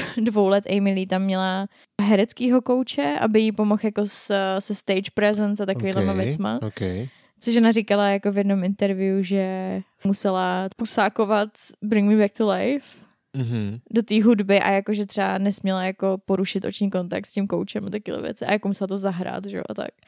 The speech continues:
Speaker 2: Ok,
Speaker 1: Což je docela
Speaker 2: ok.
Speaker 1: jako pro mě úplně noční můra. <laughs>
Speaker 2: Řekla jsi pusákovat?
Speaker 1: No,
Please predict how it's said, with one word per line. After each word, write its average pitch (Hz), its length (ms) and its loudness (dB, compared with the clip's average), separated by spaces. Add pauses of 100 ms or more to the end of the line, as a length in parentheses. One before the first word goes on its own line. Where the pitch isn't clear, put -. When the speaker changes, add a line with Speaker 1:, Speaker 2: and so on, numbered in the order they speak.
Speaker 2:
Ok, 113 160 -2
Speaker 1:
Což 98 220 2
je 123 60 2
docela 220 240 2
Speaker 2:
ok. 214 60 0
Speaker 1:
jako 208 120 0 (120)
pro 208 160 4
mě 196 460 0
úplně 185 520 -2 (540)
noční 208 340 2
můra. 170 300 0 (280)
<laughs> - 280 -20
Speaker 2:
Řekla 123 320 0
jsi 156 160 4
pusákovat? 120 920 -2 (640)
Speaker 1:
No, 233 260 2